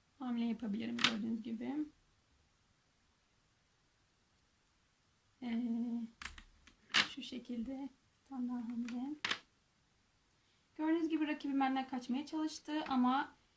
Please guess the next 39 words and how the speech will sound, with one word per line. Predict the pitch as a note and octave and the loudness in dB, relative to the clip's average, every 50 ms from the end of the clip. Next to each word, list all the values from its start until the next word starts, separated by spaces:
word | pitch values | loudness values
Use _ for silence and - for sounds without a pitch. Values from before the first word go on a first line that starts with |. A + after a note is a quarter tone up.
| _ _ _ _ | _ _ _ _
e, | A#3 A3+ A3 A3 A3 A3 A3 A3 A3 A3+ | -2 0 2 2 2 2 2 0 0 -2
şu | A#3 - - D4 | -2 2 2 4
an, | C4+ B3 B3 C#4+ D4+ D4+ - _ _ _ _ _ _ _ _ _ _ _ _ _ - | 4 4 4 2 0 -4 -6 _ _ _ _ _ _ _ _ _ _ _ _ _ -2
e, | A3+ A3 A3 G#3 | -2 0 2 2
benim | C4 C#4 D4 D4+ | 4 2 2 2
üç | C#4+ - - | 0 -2 -2
tane | - C4 A#3 A3+ G#3+ G3+ G3+ | -2 2 4 4 4 2 0
taşım, | - G#3 G3+ - - D4 D#4+ D#4 | -2 -4 -4 -2 0 2 2 2
rak-, | C#4+ C#4 - _ _ | 0 -2 -8 _ _
karşımda | - C4 B3+ B3 - C4 A#3+ | -2 -2 -2 0 0 0 0
ise | A3+ A3+ - D#4 C#4+ | 0 0 -2 -4 -4
rakibim | B3+ B3 - A#3+ A#3 | -4 -4 -4 -4 -4
iki | A#3 - - | -4 -6 -6
tane | A3+ A3 A3 | -4 -4 -2
taşı | - A3+ A3+ - A#3 | -2 -4 -6 -2 -2
var | A#3 B3+ C#4 C4+ | 0 0 0 0
ve | C4 B3 A#3 | -2 0 0
ben | B3+ B3+ B3+ B3+ | 0 0 0 0
bu | C4 | -2
şekilde | - - A3+ A3+ - A3 G#3 G3+ G#3+ A3 B3 C#4+ D#4+ D#4+ - - - - - - _ _ _ _ _ | -4 -6 -6 -6 -4 -6 -4 -2 -2 -2 -2 -2 2 2 4 4 4 2 -2 -12 _ _ _ _ _
taşı | A3+ A3 - C#4+ B3+ A3+ | -8 -6 -4 -2 -2 -2
dışarıya | A3+ - A#3 G#3+ G3+ F#3 G3 G#3 | -2 -2 -4 -6 -4 -4 -4 -6
attım. | G#3+ - - - B3 C#4 D4+ D4+ - _ | -8 -10 -10 -4 -2 -2 -2 -4 -6 _
İki | _ - - | _ -12 -8
tane, | - F4+ E4+ C4+ C#4 | -2 0 2 2 2
rakibimin | D#4 D4+ - E4 D#4+ E4+ E4 E4 | 2 0 2 2 2 4 2 0
iki | - - | -2 0
tane | E4 D#4+ D4 C#4 C#4 | 2 4 4 4 4
daha | C#4 C4+ | 2 0
taşını | - C4+ A#3+ - B3 A#3 G#3+ G3+ G3 - - - _ _ _ _ - | -2 -4 0 2 4 4 4 2 0 -4 -12 -20 _ _ _ _ 0
oyun | B3 D4+ E4+ E4+ | 2 2 2 2
platformu | E4 D#4 D4 C4+ - - A#3+ A3 G#3+ G3+ | 4 4 4 4 4 2 2 2 2 2
dışına | - - G#3+ G3+ G3+ | 2 2 0 0 0
çıkartırsam | - - - B3+ B3+ B3 - D#4+ E4 - F4+ F4 F4 F4 F#4 F4+ - | -2 -2 -2 -2 -2 -2 -4 -6 -4 -2 -2 -2 0 -2 -2 -2 0
bu | E4+ D4+ | 0 2
oyunu | C4+ C#4+ D4+ C#4 | 4 4 4 4
ben | C#4 B3 A3+ G3+ | 4 4 4 2
kazanmış | - A3 F#3+ F#3+ F#3 F#3 G3 G3 - G#3+ | 0 -2 0 0 0 -2 -4 -6 -6 -6
oluyorum. | G3 G3 F#3+ F#3+ G3 G3 C4 | -6 -4 -2 0 0 2 2